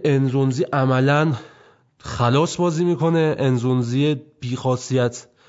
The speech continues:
و منفعل بازی می‌کنه، نمیشه هیچ نکتهٔ خاص فنی مثبتی پیدا کرد تو بازیش. حالا چیزی هم که خیلی چشمو گرفت، آمار شوت ز-، شوت‌های بازی بود.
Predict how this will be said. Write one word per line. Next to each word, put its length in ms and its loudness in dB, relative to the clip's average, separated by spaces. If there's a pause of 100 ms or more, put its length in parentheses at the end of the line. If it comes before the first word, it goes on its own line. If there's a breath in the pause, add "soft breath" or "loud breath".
(640 loud breath)
و 40 -2 (400)
منفعل 560 0
بازی 300 0
می‌کنه، 480 0 (260)
نمیشه 340 2
هیچ 160 0
نکتهٔ 380 2
خاص 520 -2 (420 loud breath)
فنی 420 2
مثبتی 500 0
پیدا 280 2
کرد 220 0
تو 100 -2
بازیش. 540 0 (720 loud breath)
حالا 360 2
چیزی 500 -2
هم 220 2
که 580 2 (720)
خیلی 380 2
چشمو 480 0
گرفت، 440 0
آمار 360 2
شوت 320 -4
ز-، 240 -6 (240)
شوت‌های 520 0
بازی 300 0
بود. 220 -6